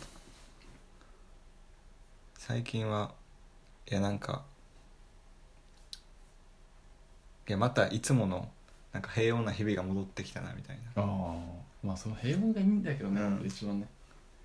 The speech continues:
Speaker 1: いや、なんかさ、やっぱ女とさ、
Speaker 2: うん。
Speaker 1: 付き合うとさ、
Speaker 2: うん。
Speaker 1: 乱されるやん、心が。
Speaker 2: そうかな。でも俺の家、今ね、結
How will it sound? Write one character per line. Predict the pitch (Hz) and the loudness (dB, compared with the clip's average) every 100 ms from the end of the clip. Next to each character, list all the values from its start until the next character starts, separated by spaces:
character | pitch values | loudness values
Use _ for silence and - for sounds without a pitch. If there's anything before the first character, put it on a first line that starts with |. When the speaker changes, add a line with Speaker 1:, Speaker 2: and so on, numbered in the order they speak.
| - | -6
Speaker 1:
い | 104 | 0
や、 | 104 | 2
な | 110 | 2
ん | |
か | 110 95 | 0 -2
さ、 | 104 | -2
や | 92 110 - - - | -2 -4 -12 -18 -14
っ | - | -6
ぱ | |
女 | - 143 139 101 | 4 6 6 2
と | 95 | -4
さ、 | - 92 92 - - - 98 | -6 -6 -8 -14 -20 -8 -2
Speaker 2:
う | |
ん。 | 95 - | -2 -2
Speaker 1:
付 | - - | -6 0
き | |
合 | 98 | 0
う | 107 | 0
と | 98 | -6
さ、 | 95 95 113 - - - | -6 -6 -8 -14 -14 -8
Speaker 2:
う | |
ん。 | 95 85 - - 123 117 | -6 -8 -14 -10 -2 4
Speaker 1:
乱 | 131 | 4
さ | 127 123 | 4 0
れ | 120 | 0
る | 117 | 0
や | 95 | -2
ん、 | |
心 | 95 - 104 95 | -6 -4 -4 -4
が。 | 95 - - - - - - - | -8 -14 -20 -20 -20 -20 -20 -20
Speaker 2:
そ | - 120 | -16 -16
う | |
か | 123 127 - - - - - - - - - - - - | -14 -16 -18 -20 -20 -20 -20 -20 -20 -20 -20 -20 -18 -2
な。 | 170 | 2
で | 151 | 6
も | |
俺 | 151 180 175 | 6 4 2
の | 175 175 | 0 2
家、 | 170 165 165 | 2 2 2
今 | 147 135 98 | 2 2 2
ね、 | 92 95 95 - | -2 -6 -8 -8
結 | 127 | -6